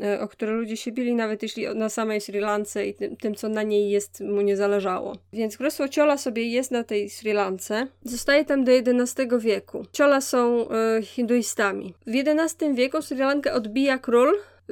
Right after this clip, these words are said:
Wijayabahu, który robi zryw narodowy i wypędza, e, Królestwo Ciola, które już swoją drogą też jest kurczone ze wszystkich stron,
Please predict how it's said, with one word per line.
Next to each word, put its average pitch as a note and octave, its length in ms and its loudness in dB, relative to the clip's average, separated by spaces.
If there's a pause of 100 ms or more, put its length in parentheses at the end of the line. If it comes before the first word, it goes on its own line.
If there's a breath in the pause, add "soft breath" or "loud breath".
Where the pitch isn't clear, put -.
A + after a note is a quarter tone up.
(140)
Wijayabahu, B3+ 1000 0 (100)
który B3+ 760 2 (260)
robi A#3 280 0
zryw C#4 480 2
narodowy C#4 760 2
i B3 340 -2
wypędza, A#3+ 560 0
e, A3 140 0 (380)
Królestwo A#3 420 -4
Ciola, A3 420 0
które G#3+ 240 -4
już G#3 180 -4
swoją A3 280 -4
drogą G#3 280 -2
też A3+ 200 -2
jest A3+ 160 -2
kurczone A3 460 0
ze G#3 100 -4
wszystkich G3+ 420 -6
stron, B3+ 360 2